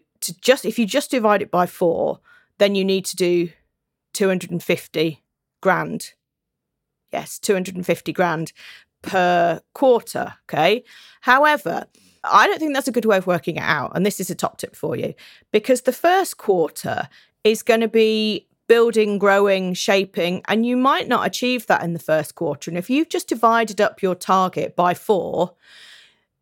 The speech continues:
and you don't achieve it in the first quarter, then that can be really demotivating. So I would suggest kind of doing it on a sliding scale.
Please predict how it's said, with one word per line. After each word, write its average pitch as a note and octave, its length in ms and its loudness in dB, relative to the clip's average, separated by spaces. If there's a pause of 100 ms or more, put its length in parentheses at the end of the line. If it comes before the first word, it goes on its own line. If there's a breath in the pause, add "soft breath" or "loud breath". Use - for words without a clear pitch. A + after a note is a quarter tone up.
and A3+ 240 2
you A#3 80 0
don't A#3 220 0
achieve A3+ 340 0
it G3+ 80 -4
in - 60 -6
the F3+ 60 -4
first F3 240 -2
quarter, E3+ 320 -4
then G#3 180 0
that D4+ 160 0
can F4+ 120 -4
be E4+ 120 2
really A3+ 400 0
demotivating. G3 1120 -4 (260 soft breath)
So A3 200 2
I C4+ 140 4
would F#4 160 -4
suggest - 520 -2
kind F#3+ 220 -2
of F3 80 -6
doing F3+ 260 0
it F3 40 -2
on E3+ 200 -2
a E3+ 60 -2
sliding F3+ 720 -2
scale. - 640 -2